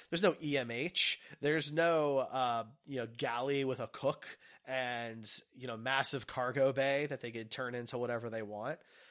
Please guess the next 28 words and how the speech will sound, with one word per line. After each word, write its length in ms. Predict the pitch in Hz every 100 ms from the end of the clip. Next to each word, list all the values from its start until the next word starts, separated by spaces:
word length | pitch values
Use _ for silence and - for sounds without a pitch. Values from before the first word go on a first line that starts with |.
| - -
Um, 420 | 131 127 117 107 -
I 80 | 156
don't 120 | 226
even 120 | 170
know 80 | 151
if 80 | 151
the 80 |
ship 260 | 135 - 147
could 180 | - 120
land 520 | 113 131 175 117 107
if 100 | 113
they 140 | 127
did 240 | 117 131 143
find 240 | 139 120
a 40 | 110
planet 380 | - 113 110
that 100 | 107
they 100 | -
wanted 320 | 113 113 113 113
to 60 |
land 280 | 107 117 143
on. 100 | 110
I'm 80 | 110
not 160 | 135
even 160 | 127 113
sure 260 | 101 131 156
about 300 | 113 98 -
that. 240 | 92 85